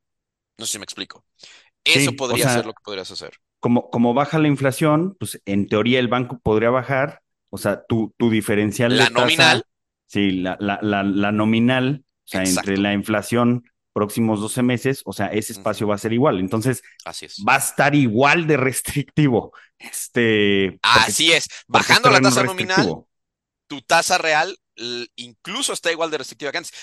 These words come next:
Speaker 1: Si tú ves ahorita la tasa real, cómo se ha comportado, ha estado subiendo. Desde que dejó el Banco de México en once veinticinco la tasa nominal, la tasa es-, de inflación esperada a doce meses ha ido bajando, ¿no? Y eso ha
Speaker 2: Exacto.
Speaker 1: hecho que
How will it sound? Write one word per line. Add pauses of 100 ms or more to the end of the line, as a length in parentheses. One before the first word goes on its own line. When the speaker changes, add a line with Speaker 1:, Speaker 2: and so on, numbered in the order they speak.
Speaker 1:
Si
tú
ves
ahorita
la
tasa
real, (120)
cómo
se
ha
comportado, (200)
ha
estado
subiendo. (800)
Desde
que
dejó
el
Banco
de
México
en
once
veinticinco
la
tasa
nominal, (360)
la
tasa
es-,
de
inflación
esperada
a
doce
meses
ha
ido
bajando,
¿no? (540)
Y
eso
ha
Speaker 2:
Exacto.
Speaker 1:
hecho
que